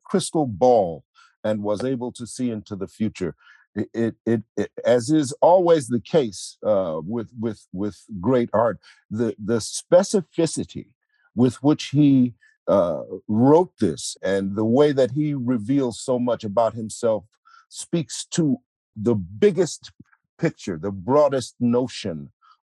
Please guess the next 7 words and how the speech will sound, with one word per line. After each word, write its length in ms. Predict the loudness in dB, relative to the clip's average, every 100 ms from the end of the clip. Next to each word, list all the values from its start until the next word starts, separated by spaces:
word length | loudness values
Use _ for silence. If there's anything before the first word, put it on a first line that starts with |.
| 2
of 320 | 4 4 -2 _ _
life 540 | 0 2 2 0 -8 _ _
in 340 | -2 -2 -4 -6
America, 600 | -6 -4 -4 -4 -8 -12 -14 _ _
of 200 | -2 -2
race, 640 | -2 0 2 0 -4 -10 -12 _ _ _ -4
of, 300 | -2 -2